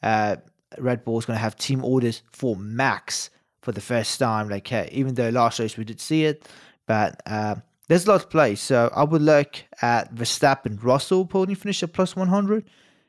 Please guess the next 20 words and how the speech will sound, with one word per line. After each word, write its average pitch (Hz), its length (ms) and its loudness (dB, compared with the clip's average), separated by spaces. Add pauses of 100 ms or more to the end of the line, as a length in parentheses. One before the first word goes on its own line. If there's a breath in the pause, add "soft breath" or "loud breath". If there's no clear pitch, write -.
(260 soft breath)
maybe 139 460 4
Verstappen 127 520 0
Leclerc, 143 600 2 (340 soft breath)
and 120 360 0
then 120 360 4 (120)
Hamilton 139 640 0
Perez 117 440 2
at - 120 -12
plus - 260 -8
two 101 120 -4
hundred. 101 520 -4
So 104 140 -6
those 113 260 2
look 101 140 -2 (320)
pretty 107 300 0
nice 104 280 -4
and 95 80 -8
juicy 92 300 -6
to - 160 -10
me. 71 300 -10